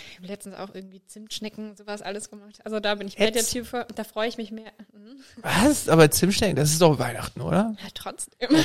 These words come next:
Speaker 2: Gottes
Speaker 1: Das
Speaker 2: Willen.
Speaker 1: war ja letztens gefühlt noch minus zehn Grad.
Speaker 2: Ja,
Speaker 1: Da
Speaker 2: stimmt.
Speaker 1: kam doch mal die
Speaker 2: <laughs>
Speaker 1: Weihnachtsstimmung. Ähm, das so, aber also es bleibt halt leider nicht mehr viel Zeit, aber also ein ganz großes Hobby ist halt der Stall.
Speaker 2: Ja.
Speaker 1: Ähm, es ist nicht nur das Voltigieren, sondern auch die Pferdearbeit an sich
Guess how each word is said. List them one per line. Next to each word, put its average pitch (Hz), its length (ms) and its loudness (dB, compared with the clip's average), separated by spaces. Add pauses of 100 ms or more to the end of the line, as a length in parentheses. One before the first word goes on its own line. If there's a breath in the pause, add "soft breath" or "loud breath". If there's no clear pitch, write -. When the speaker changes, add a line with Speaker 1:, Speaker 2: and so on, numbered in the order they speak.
Speaker 2:
Gottes - 400 -2
Speaker 1:
Das - 140 -2
Speaker 2:
Willen. 233 80 -2
Speaker 1:
war 233 120 8
ja 233 120 10
letztens 254 420 2
gefühlt 285 320 -8
noch 269 80 2
minus 269 320 -2
zehn 294 240 -4
Grad. 294 280 6
Speaker 2:
Ja, 214 60 12 (120)
Speaker 1:
Da 349 60 12
Speaker 2:
stimmt. 160 340 4
Speaker 1:
kam 269 140 6
doch - 200 8
mal 294 140 10
die 320 100 12
Speaker 2:
<laughs> 330 60 6
Speaker 1:
Weihnachtsstimmung. 240 720 8 (560 loud breath)
Ähm, 240 560 -2
das 226 300 -6
so, 247 100 -4
aber 214 220 0
also 208 100 0
es 208 80 -10
bleibt 214 320 -2
halt 214 120 -2
leider 208 220 -2
nicht 214 200 -6
mehr 208 100 -4
viel 254 240 -6
Zeit, 247 260 -4
aber 208 300 0
also 202 160 -6
ein 196 60 -10
ganz 220 260 -2
großes 214 320 -18
Hobby 233 500 -4
ist - 160 -18
halt 202 240 -8 (480)
der 196 80 -8
Stall. 269 360 0 (240)
Speaker 2:
Ja. 143 220 8 (460 loud breath)
Speaker 1:
Ähm, 220 480 -4 (180)
es 220 160 -14
ist - 60 -12
nicht 240 200 -12
nur 226 120 -4
das 220 180 -6
Voltigieren, 214 560 -6
sondern 190 280 -10
auch 185 100 -10
die 202 140 -14
Pferdearbeit 202 1080 -8
an 208 100 -12
sich 226 340 -10